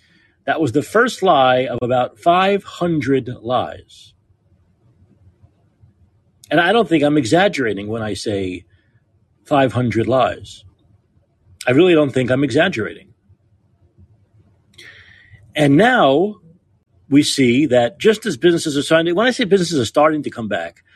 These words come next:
I mean, we're talking about the absolute vanguard, the absolute vanguard of returning to some semblance of normal.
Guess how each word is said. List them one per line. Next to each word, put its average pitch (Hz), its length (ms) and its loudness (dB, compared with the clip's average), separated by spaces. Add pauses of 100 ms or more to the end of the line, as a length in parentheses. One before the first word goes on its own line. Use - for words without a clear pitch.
(120)
I 170 60 -6
mean, 185 240 0
we're 202 80 2
talking 208 200 0
about 165 160 0
the 131 220 -6 (380)
absolute 170 640 0
vanguard, 131 1000 0 (960)
the 160 100 -4
absolute 208 400 -2
vanguard 151 840 0 (640)
of 110 320 -4
returning 123 540 -2 (1080)
to 127 500 2
some 185 320 0
semblance 143 520 -2
of 117 120 -6
normal. 127 460 -4